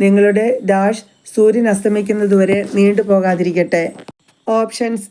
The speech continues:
എ, കോപിക്കാം, കോപം, ബി, കോപിക്കാം, വിദ്വേഷം, സി, ശാസിക്കാം, ദേഷ്യം. ഉത്തരം ഓപ്ഷൻ എ, കോപിക്കാം, കോപം.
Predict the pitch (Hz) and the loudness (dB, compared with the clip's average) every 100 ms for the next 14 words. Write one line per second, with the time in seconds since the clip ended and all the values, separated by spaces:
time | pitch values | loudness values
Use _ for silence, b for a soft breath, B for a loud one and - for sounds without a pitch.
0 | - 214 226 220 214 208 220 202 220 226 | -6 -2 -2 -2 -2 -2 -4 -4 -4 -4
1 | 254 - - 196 185 208 233 - b b | -8 -8 -2 -2 0 -4 -4 -10 b b
2 | - 196 226 233 - 208 208 220 208 226 | -6 -2 -2 -4 -6 -2 -2 -2 -4 -4
3 | 226 240 - 202 196 202 196 196 226 247 | -4 -6 -6 -4 -2 -2 -2 -4 -6 -6
4 | b b b - 233 233 226 - - 208 | b b b -10 -4 -4 -6 -8 -6 -4
5 | 202 233 196 220 214 233 - 185 196 196 | -6 -8 -6 -6 -6 -10 -10 -4 -2 -2
6 | - 180 156 - _ _ _ _ - 247 | -2 -4 -6 -16 _ _ _ _ -2 -2
7 | - 247 240 247 247 - 214 208 - 269 | 0 0 0 -2 -2 0 2 0 -2 0
8 | 247 226 220 - 214 214 226 254 - 214 | 2 0 0 -2 2 2 2 0 -2 -2
9 | 208 220 - - 196 196 196 180 | -2 -6 -12 -4 2 2 2 -2